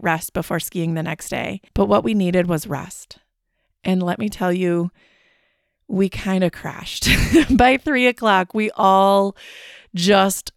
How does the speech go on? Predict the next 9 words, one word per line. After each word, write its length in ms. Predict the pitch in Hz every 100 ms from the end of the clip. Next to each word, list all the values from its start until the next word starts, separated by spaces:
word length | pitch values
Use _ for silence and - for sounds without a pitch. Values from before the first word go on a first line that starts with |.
| -
went 220 | 196 190
into 340 | 185 180 202
a 60 | 180
slumber 520 | - 185 170 175 175
mode, 520 | 165 165 160 165 175 - _
and 500 | 220 185 185 180 175 - _ _ _ -
it 120 | 202
was 180 | 226 214
okay 640 | 214 190 - 214 160 208